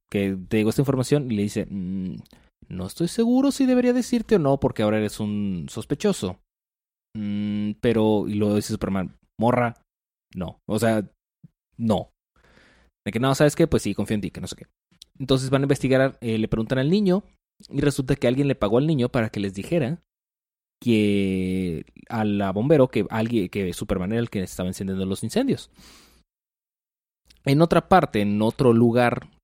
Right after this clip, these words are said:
fuera, en las afueritas de Metrópolis, hay una si-, un como sindicato de villanos o algo así,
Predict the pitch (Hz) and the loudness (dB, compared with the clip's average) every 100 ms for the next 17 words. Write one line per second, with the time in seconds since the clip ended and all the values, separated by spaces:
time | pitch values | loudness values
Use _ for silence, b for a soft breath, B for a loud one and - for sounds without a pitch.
0 | _ - - 110 107 110 113 110 113 - | _ -20 -2 0 2 0 -2 -2 -4 0
1 | 113 139 160 113 110 131 175 - 92 95 | 0 2 0 0 0 0 0 2 -2 -2
2 | - - _ _ b b b b _ - | -10 -18 _ _ b b b b _ -4
3 | 120 120 120 120 120 120 117 113 113 110 | 0 2 4 2 2 2 2 2 2 0
4 | - - - - 127 127 127 - - 180 | -4 -12 -14 -6 -4 -2 -4 -6 -4 0
5 | 160 113 - _ _ _ _ - 113 107 | 2 2 0 _ _ _ _ -10 -8 -6
6 | - 92 - 160 185 202 214 233 - 226 | -6 -6 0 0 0 0 -2 -4 -2 -2
7 | 226 226 247 | -2 -2 -6